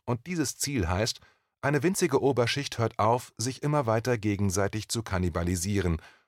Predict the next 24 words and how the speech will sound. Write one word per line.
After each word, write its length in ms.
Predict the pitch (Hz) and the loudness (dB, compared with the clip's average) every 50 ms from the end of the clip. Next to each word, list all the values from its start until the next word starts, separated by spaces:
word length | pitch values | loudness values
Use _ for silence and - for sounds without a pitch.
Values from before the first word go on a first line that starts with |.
| _ _ | _ _
wie 120 | - 135 | -2 0
das 180 | 143 147 143 - | 2 2 0 0
die 80 | - 143 | 0 -2
letzten 380 | 131 139 - - - 156 139 | -2 -2 -2 -4 -2 -2 0
hundertfünfzig 640 | 123 143 123 123 - - 127 120 - - 127 110 - | 0 2 0 0 0 -2 -4 -4 -4 -6 -6 -4 -2
Jahre 320 | 98 92 92 95 90 104 | 0 0 2 0 0 0
der 100 | 101 107 | 0 0
Fall 320 | 107 - - 104 98 92 80 | 0 0 -2 -2 0 0 0
war 180 | 82 80 76 - - - _ _ _ | -2 -2 -4 -6 -12 -20 _ _ _
und 160 | - 135 139 - | -4 -4 -2 0
global 380 | 127 135 117 135 147 160 160 - | 0 0 2 2 2 2 2 0
agierende 500 | 110 113 101 131 139 131 113 98 92 85 | -2 -2 -2 -4 -2 0 0 0 0 0
Player 460 | - - 101 98 104 113 117 117 92 | 0 0 0 2 2 2 0 -2 -2
wie 160 | 85 82 - | -4 -4 -2
Exxon, 500 | - 92 92 - - - 117 113 120 123 | -2 -4 -2 -2 -2 0 0 0 0 0
General 420 | 104 95 92 82 82 80 78 78 76 | 0 0 2 2 2 0 0 -2 -2
Electric, 580 | 87 78 82 90 95 - - 120 101 95 - - - | -4 -2 -2 -2 -4 -2 0 0 0 0 -2 -6 -4
Microsoft 640 | 113 127 143 160 - 135 117 - - 120 110 - - | -2 -2 -2 0 -2 -2 0 0 0 0 0 -2 -4
oder 220 | 92 82 78 80 | -6 -4 -6 -6
Pfizer 500 | - - - 110 113 120 107 110 110 104 - - - _ _ | -6 -2 0 0 2 2 2 2 2 0 0 -4 -14 _ _
erst 280 | - 123 123 - - - | -4 -4 -4 -4 -4 -2
möglich 380 | 123 143 139 - - 85 - - | -2 -2 0 -2 -4 -4 -4 -2
gemacht 360 | 92 80 78 78 - - - | -2 -2 -2 -2 -4 -4 -6
haben. 280 | 85 69 - - - | -6 -6 -6 -12 -20